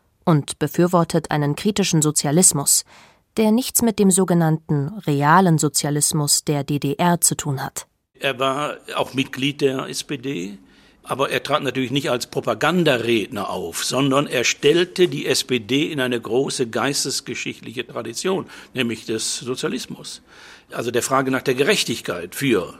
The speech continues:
Speaker 2: möglichst viele. Das war sein Interesse, sozusagen zu zeigen, da gibt's eine große Kontinuität in der deutschen Demokratie, von der Paulskirchenbewegung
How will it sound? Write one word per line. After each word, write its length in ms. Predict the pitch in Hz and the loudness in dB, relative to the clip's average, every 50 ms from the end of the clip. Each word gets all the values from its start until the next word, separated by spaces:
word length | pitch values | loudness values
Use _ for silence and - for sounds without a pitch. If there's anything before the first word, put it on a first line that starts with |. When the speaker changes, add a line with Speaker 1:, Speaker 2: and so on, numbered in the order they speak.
| - _ - - - _ | -20 _ -20 -20 -14 _
Speaker 2:
möglichst 460 | 123 131 127 123 - 98 - - - | 4 4 4 4 2 -4 -4 -4 -4
viele. 360 | - 156 143 123 110 90 82 - - - - - - - - - - - _ _ | -2 -4 -4 -4 -4 -6 -8 -12 -16 -20 -20 -20 -20 -20 -20 -20 -20 -20 _ _
Das 260 | - 156 165 - - | 0 2 2 2 2
war 120 | 175 185 | 0 0
sein 160 | 170 175 175 185 | 0 0 -2 -2
Interesse, 520 | 190 180 - - 123 - - - - - | -4 -6 -2 0 0 0 0 -4 -6 -10
sozusagen 760 | - - 113 117 - - 127 117 120 123 120 110 120 117 113 - - - - | -10 -10 -10 -8 -6 -6 -4 -2 0 0 -2 -2 -4 -8 -8 -12 -18 -20 -10
zu 100 | - 131 | -10 -8
zeigen, 340 | 117 - - 143 147 151 135 | -4 0 2 2 2 2 2
da 80 | 131 127 | 0 0
gibt's 200 | 135 143 - 165 | 0 -2 -2 -2
eine 120 | 120 127 | -2 0
große 340 | 117 127 147 151 - 147 - | 0 2 2 2 2 0 0
Kontinuität 720 | - 147 131 127 - 117 107 104 101 101 - 175 190 180 180 | 0 0 0 0 0 -2 -4 -4 -6 -2 0 0 2 2 2
in 80 | 151 | 0
der 100 | 147 131 | 0 0
deutschen 320 | 113 139 127 135 - - 120 | 0 0 -2 -2 -4 -4 -4
Demokratie, 640 | 110 101 104 95 - 98 98 - 156 165 165 165 - - - - - | -4 -4 -4 -4 -6 -8 -6 -4 -4 -4 -4 -4 -6 -10 -18 -16 -8
von 100 | - 120 | -4 -2
der 80 | 110 | -2
Paulskirchenbewegung 1400 | 98 - - 147 160 165 165 - - 156 156 147 - - 139 120 123 120 110 123 127 127 123 123 123 107 107 | -2 2 4 4 6 6 4 2 2 4 2 2 2 0 0 0 0 0 2 0 0 0 0 0 -2 -4 -4